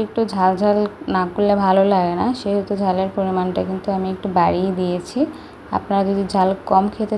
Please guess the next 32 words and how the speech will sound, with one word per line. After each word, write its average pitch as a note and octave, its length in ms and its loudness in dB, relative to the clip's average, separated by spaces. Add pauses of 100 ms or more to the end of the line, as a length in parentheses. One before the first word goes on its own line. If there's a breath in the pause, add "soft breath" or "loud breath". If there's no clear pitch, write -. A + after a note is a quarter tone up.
চান C4+ 120 0 (140)
সেক্ষেত্রে G3 400 -4 (100)
কমিয়ে F#3+ 340 -2
দিতে F#3 200 -2 (100)
পারেন। F#3+ 220 2 (560 loud breath)
তারপর A#3 280 2 (120)
দিয়ে A3+ 200 4
দিয়েছি A3 340 0 (140)
এক F#3+ 120 -2
চা G3 140 -6
চামচের G3 500 -4
মতো G3 220 -2 (260)
জিরে F#3 340 4
গুঁড়ো। F#3+ 200 0 (160)
তারপর F#3 300 2 (100)
খুব G3 100 -4 (160)
ভালো F3+ 200 2 (100)
করে G#3 140 4 (120)
সবগুলো F#3+ 440 -2 (120)
মশলাকে F#3 460 -2 (120)
একসাথে F#3 340 -6 (100)
কষিয়ে G#3 400 0
নিয়েছি। F#3 380 -2 (640 loud breath)
কষানোর B3+ 440 4 (140)
পর G3 180 6 (280)
দিয়ে G3 260 2
দিচ্ছি F#3+ 400 -6 (140)
প্রসেস G3+ 300 -2 (100)
করে G3 180 2 (100)
নেওয়া G3 160 2 (180)
কলার F#3 300 4 (100)
মোচাকে। F3+ 480 -2